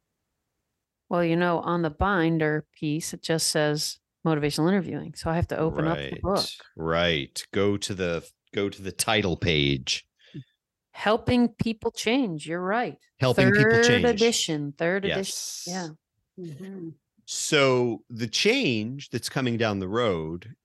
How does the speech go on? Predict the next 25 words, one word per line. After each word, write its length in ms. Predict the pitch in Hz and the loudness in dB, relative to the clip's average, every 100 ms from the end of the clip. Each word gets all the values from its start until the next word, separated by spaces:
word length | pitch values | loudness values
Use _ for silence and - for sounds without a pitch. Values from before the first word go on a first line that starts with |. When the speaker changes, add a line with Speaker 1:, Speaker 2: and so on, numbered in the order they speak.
| - | -2
Speaker 2:
and 260 | 135 127 | 0 2
I 80 | 131 | 0
think 200 | 131 196 - | -2 -8 -8
maybe 300 | 156 135 139 | -8 -6 -6
it's 140 | 117 | -4
also 400 | 120 113 127 101 95 - | -4 -2 -4 -4 -6 -8
important 420 | 98 - 78 85 | -8 -6 -6 -8
to 80 | 85 | -8
say 480 | - 92 90 87 85 - - _ _ _ _ _ _ _ _ _ _ - | -2 0 0 -2 -6 -16 -20 _ _ _ _ _ _ _ _ _ _ -2
that 160 | 117 | 0
a 40 | 110 | 2
lot 280 | 113 127 139 | 2 2 2
of 100 | 113 | -2
these 260 | 113 101 | -6 -6
changes 1200 | - - 180 165 107 101 95 90 90 90 - - - _ _ _ _ _ | -4 -4 -4 -6 -8 -4 -2 -2 -4 -6 -8 -10 -16 _ _ _ _ _
have 220 | - 107 - | -6 -6 -4
come 380 | - 120 113 | -2 0 0
from 680 | 104 - 101 90 90 98 107 _ _ 107 | -2 -2 0 0 -2 -4 -8 _ _ -2
data 580 | 107 92 90 92 123 - _ - | 0 2 2 0 -2 -10 _ -4
and 220 | 101 98 | -2 -2
research 760 | 95 85 - 80 95 - - - | -2 -4 -2 -2 -2 -4 -10 -4
that 240 | 92 85 - - | 0 0 -2 -2
Doctor 300 | 85 82 90 | -2 0 -4
Miller 640 | 82 80 80 85 85 87 - | -4 -4 -2 -2 -4 -6 -6
and, 640 | 85 82 82 80 80 78 | -4 -2 -4 -4 -6 -8